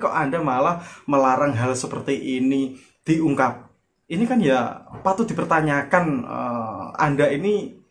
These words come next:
supporter macam apa, <laughs> gitu loh ya. Jadi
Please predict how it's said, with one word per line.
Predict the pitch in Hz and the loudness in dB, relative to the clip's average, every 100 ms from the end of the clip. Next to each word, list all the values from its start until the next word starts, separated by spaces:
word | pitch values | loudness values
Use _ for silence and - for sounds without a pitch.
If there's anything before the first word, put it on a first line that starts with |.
| _ - | _ -8
supporter | - 175 - 156 156 156 | -4 -2 2 2 2 -2
macam | 151 147 139 | -2 -2 -2
apa, | 120 127 113 87 - | -2 -4 -4 -4 -6
<laughs> | - 165 | -2 0
gitu | 160 127 | 0 -2
loh | 113 | -2
ya. | 117 - - - - - | -4 -8 -16 -18 -20 -2
Jadi | 135 160 214 202 | 2 2 2 0